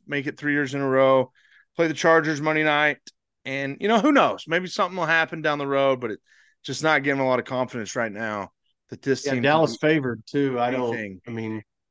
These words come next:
Speaker 1: besides win a playoff game, one playoff game like last season. So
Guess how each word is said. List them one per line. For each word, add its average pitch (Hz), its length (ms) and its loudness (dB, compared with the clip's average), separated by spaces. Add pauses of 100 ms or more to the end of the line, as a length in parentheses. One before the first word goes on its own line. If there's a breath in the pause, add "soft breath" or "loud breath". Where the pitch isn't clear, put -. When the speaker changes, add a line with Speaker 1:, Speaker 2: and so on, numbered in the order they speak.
(440)
Speaker 1:
besides 131 380 -2
win 120 100 -6
a - 40 -12
playoff 113 320 -4
game, 110 200 -12
one 120 160 -2
playoff 110 320 -2
game 95 260 -8 (360)
like 98 180 -8
last 104 300 -6
season. 95 440 -12
So 95 360 -6